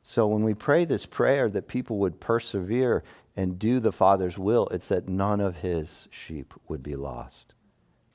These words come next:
None of them, not a one, no one can snatch even a one out of his hand. How, how do we s-,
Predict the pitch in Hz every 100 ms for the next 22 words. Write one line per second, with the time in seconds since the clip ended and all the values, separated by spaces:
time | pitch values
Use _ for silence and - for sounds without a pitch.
0 | _ - 101 104 107 104 87 82 69 64
1 | - _ _ _ 85 80 85 80 78 76
2 | 71 82 95 92 76 67 - _ _ -
3 | 87 76 - - - 82 71 - - -
4 | 98 92 85 - 76 78 90 110 95 67
5 | - _ _ _ _ - 82 82 80 76
6 | - 73 62 - _ _ _ _ _ _
7 | _ _ _ _ _ _ _ _ _ _
8 | _ _ _ _ _ - 98 107 - -
9 | 143 147 110 101 113 110 - - - -